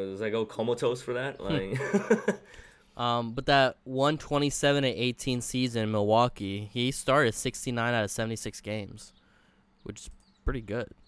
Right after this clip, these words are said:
Speaker 2: Uh, it's
Speaker 1: Mm.
Speaker 2: one of, that was a good year for
Speaker 1: Yeah, I mean, at
Speaker 2: Giannis.
Speaker 1: this point, we're just talking about a third big. Yeah. I mean, you, you could, you could do a lot worse than him on, as a, like, a, as your third big man in, like, our situation. We're kind of in an emergency situation. So,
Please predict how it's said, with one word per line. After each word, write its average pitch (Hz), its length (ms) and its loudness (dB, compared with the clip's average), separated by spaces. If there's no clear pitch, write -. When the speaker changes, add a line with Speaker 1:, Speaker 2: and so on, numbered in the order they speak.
Speaker 2:
Uh, 98 240 -2
it's 92 100 -8
Speaker 1:
Mm. - 20 -4
Speaker 2:
one 110 160 -2
of, 107 260 -4
that 104 80 -6
was 110 100 -2
a 117 60 -8
good 113 140 -2
year 113 160 -2
for - 100 -8
Speaker 1:
Yeah, 120 160 4
I 107 80 2
mean, 110 80 0
at 101 80 -4
Speaker 2:
Giannis. - 40 -8
Speaker 1:
this 123 100 -6
point, 104 160 -6
we're 101 100 -2
just 101 180 -8
talking 98 280 -6
about 87 100 -4
a 80 60 -8
third 92 380 -2
big. 92 340 -2
Yeah. 80 240 -8
I - 60 -8
mean, 113 140 -4
you, 110 140 -6
you 127 120 -4
could, - 220 -2
you 117 80 -4
could 113 100 -6
do 110 100 0
a - 20 2
lot 92 240 0
worse 92 300 -4
than 85 220 -8
him 90 460 -6
on, 80 200 -10
as 85 220 -8
a, 85 140 -8
like, 85 140 -8
a, - 180 -10
as 87 140 -10
your 82 80 -8
third 85 320 -6
big 87 180 -8
man 85 300 -8
in, 82 160 -10
like, 85 240 -12
our 90 80 -4
situation. 90 640 -8
We're 82 80 -8
kind 85 180 -10
of 85 60 -12
in 87 60 -10
an 82 160 -8
emergency 85 480 -10
situation. - 640 -10
So, - 260 -8